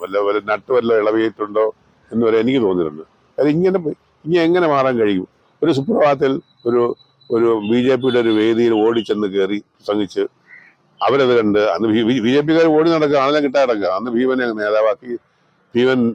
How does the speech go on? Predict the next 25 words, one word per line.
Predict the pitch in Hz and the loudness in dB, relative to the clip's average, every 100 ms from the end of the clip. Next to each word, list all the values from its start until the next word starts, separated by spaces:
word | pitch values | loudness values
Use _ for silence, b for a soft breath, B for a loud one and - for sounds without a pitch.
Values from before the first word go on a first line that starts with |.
| - _ _ _ | -8 _ _ _
പിന്നെ | 98 98 101 98 | -8 -4 -2 -2
മറി-, | 104 104 | -2 -2
മത്സരിക്കണമെന്ന് | 107 104 - 135 127 123 117 | -4 -6 -2 0 2 0 0
പറഞ്ഞു. | 104 104 110 92 _ _ _ _ - | 0 0 -2 -6 _ _ _ _ -10
മത്സരിക്കുമ്പോൾ | 95 131 131 135 127 | -4 0 0 2 0
പ-, | 110 | 0
പണം | 123 147 | 0 2
ഉണ്ടാക്കണമെന്നുള്ള | 147 147 147 147 143 139 139 | 2 2 2 0 0 0 0
ഉദ്ദേശമാണ്. | 127 123 113 95 80 _ _ _ _ _ - | 0 -2 0 -2 -2 _ _ _ _ _ -8
അദ്ദേഹം | 113 135 143 139 131 - _ _ | -2 0 2 0 -4 -12 _ _
ചെന്ന് | 127 123 | -2 0
മത്സരിക്കാൻ | 120 107 127 117 117 | 0 -2 -2 0 0
തുടങ്ങി. | 104 104 107 113 | 0 0 -2 -2
ഉടൻ | 110 110 | 0 0
തന്നെ | 107 107 | 0 -2
പത്തനാപുരത്ത്, | 101 98 113 113 98 90 87 _ _ _ _ | -4 -4 0 0 0 -2 -6 _ _ _ _
പ-, | 110 107 95 | 0 0 0
പത്ത്, | 110 110 110 | -2 -2 -2
പത്തനാപുരത്ത് | 104 101 120 123 113 107 98 | -2 -2 0 0 0 -2 -2
പാവം, | 101 101 95 | 0 0 -2
പാവം | 98 104 104 | -2 0 0
നമ്മുടെ | 104 101 101 | -4 -4 -2
ഗണേശന്റെ | 98 110 110 113 110 | -2 -2 -2 -2 0
കൂടെ | 101 92 - _ _ _ _ _ _ _ - | 0 0 -4 _ _ _ _ _ _ _ -2
ചാവേറായി. | 107 104 95 78 | 0 2 2 -2